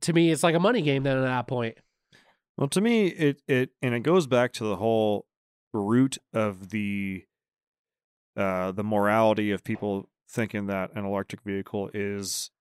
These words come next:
Speaker 2: the, the answer. And
Speaker 1: Yeah.
Speaker 2: forgive this, like, not super serious analogy, but think back to Talladega Nights when he shoves a fucking knife in his thigh.
Speaker 1: Yeah.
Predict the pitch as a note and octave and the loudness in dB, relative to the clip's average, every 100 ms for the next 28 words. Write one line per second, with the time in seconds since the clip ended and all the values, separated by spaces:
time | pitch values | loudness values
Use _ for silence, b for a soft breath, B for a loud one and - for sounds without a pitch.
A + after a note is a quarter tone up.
0 | _ _ A2 A2 G#2+ - _ A2 G#2 A2 | _ _ -8 -6 -6 -10 _ -8 -4 -2
1 | G#2 G#2 F#2+ - - - _ _ _ A#2+ | -4 -6 -8 -12 -14 -20 _ _ _ -4
2 | A2 G#2 G2+ G2 - _ _ E3+ G3 - | -2 -2 -6 -10 -16 _ _ -2 -2 2
3 | C#3 A#2 F#3+ E3+ B2 B2 A2 A2 G2 F#2+ | 2 6 6 6 4 2 2 0 0 -2
4 | - _ _ _ _ _ _ _ _ _ | -10 _ _ _ _ _ _ _ _ _
5 | _ G#2+ G#2+ A2 A2+ - - - F#2+ - | _ -6 -2 0 0 -2 -4 -4 -6 -4
6 | A2 G2+ - F#2+ F#2 E2+ F2 - - _ | -2 -2 -4 -8 -8 -8 -10 -12 -14 _
7 | _ _ _ _ A2 - F#3+ D#3 C3+ B2+ | _ _ _ _ -6 2 2 4 2 2
8 | - A#2+ A#2 A2 G#2 G2 F#2 F#2 - _ | -2 0 0 0 -4 -4 -8 -10 -14 _
9 | - G#2+ A2 - A#2 G#2+ G2+ - A#2 G#2+ | -8 -6 -4 0 0 0 -4 -2 -2 -2
10 | G2+ G2 G2+ G2 F#2 - - D2 G2 - | -6 -6 -6 -8 -12 -10 -10 -10 -12 -18
11 | _ D3 C#3 | _ -6 -6